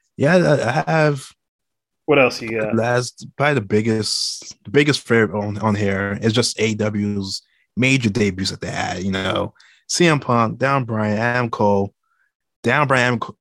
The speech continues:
Speaker 1: all those happened within the string of, like, three weeks, I think, right?
Speaker 2: Yep, yep. It
Speaker 1: That's
Speaker 2: started with C M Punk, and then, like,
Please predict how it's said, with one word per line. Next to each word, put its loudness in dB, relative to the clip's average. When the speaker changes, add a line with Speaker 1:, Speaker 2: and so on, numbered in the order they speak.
Speaker 1:
all 0
those 4
happened 0
within -6
the -2
string -6
of, -4
like, -4
three 0
weeks, -8
I -4
think, -8
right? -2
Speaker 2:
Yep, 4
yep. 2
It 4
Speaker 1:
That's -4
Speaker 2:
started 6
with 4
C 4
M 4
Punk, 4
and 4
then, 6
like, 4